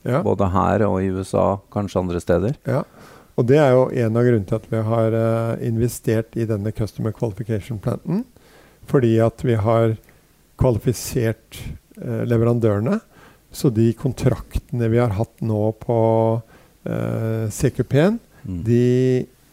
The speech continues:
Speaker 1: gjør vi nå om til rammeavtaler, hvor vi inngår et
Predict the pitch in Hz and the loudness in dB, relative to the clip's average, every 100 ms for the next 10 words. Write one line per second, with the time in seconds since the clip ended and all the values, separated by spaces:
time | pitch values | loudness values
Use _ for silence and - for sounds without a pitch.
0 | - 120 117 117 127 120 120 - - - | 0 4 4 4 4 2 0 -4 -14 -20
1 | - - 113 117 - 123 123 117 127 113 | -12 -2 -2 -2 -4 -2 -2 0 0 0
2 | 92 92 - 104 107 175 233 _ - - | -2 -4 -4 -4 0 0 -2 _ -20 -20
3 | - _ _ 131 113 110 135 156 113 107 | -20 _ _ 2 4 4 2 0 -2 2
4 | 117 113 - - 120 | 2 2 -4 -6 -4